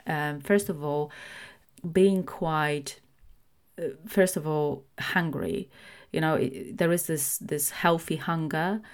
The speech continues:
where we just eat just enough and then we can last for four or five hours. And this is this constant hunger, which is not good for us because we almost need that food, and our body is totally reliant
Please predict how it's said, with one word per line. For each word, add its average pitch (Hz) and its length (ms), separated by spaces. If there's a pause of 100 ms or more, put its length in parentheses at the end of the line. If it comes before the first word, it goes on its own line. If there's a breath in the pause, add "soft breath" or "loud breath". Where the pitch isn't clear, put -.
(240 loud breath)
where 156 220
we 151 80
just 143 340
eat 185 380 (340)
just - 260
enough 139 460
and 151 160
then 143 160
we 139 100
can 139 240
last 135 280
for 139 100
four - 520
or 139 60
five 135 360
hours. 175 540 (360 loud breath)
And 151 160
this 147 180
is 156 140
this 147 320
constant 143 800
hunger, 139 680
which - 240
is 135 140
not 143 360
good 139 180
for 135 200
us 139 300 (340 loud breath)
because 139 380
we 147 520 (200 loud breath)
almost 147 440
need 147 260
that 143 380 (200 soft breath)
food, 143 640
and 143 220
our 143 140
body 147 260
is 139 140 (100)
totally 160 380
reliant 143 680